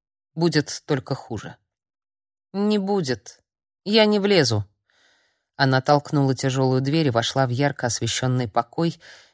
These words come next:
не дожидаясь своего спутника. В небольшой зале было тепло, но обстановка оставалась такой же безыскусной, как и везде в цитадели.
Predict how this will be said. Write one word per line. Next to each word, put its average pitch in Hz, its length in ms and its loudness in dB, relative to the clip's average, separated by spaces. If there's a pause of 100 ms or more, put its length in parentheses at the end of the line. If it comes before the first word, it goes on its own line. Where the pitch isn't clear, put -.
не 226 140 4
дожидаясь 127 600 4
своего 101 380 -4
спутника. - 680 -12 (1000)
В 185 100 0
небольшой 254 460 8
зале 294 220 10
было 156 240 6
тепло, 240 640 6 (220)
но 185 140 0
обстановка 185 680 2
оставалась 240 500 0
такой 233 320 -2
же 208 220 0
безыскусной, 185 720 -2
как 170 240 -6
и - 20 -4
везде 156 340 -2
в - 60 -6
цитадели. 151 880 -4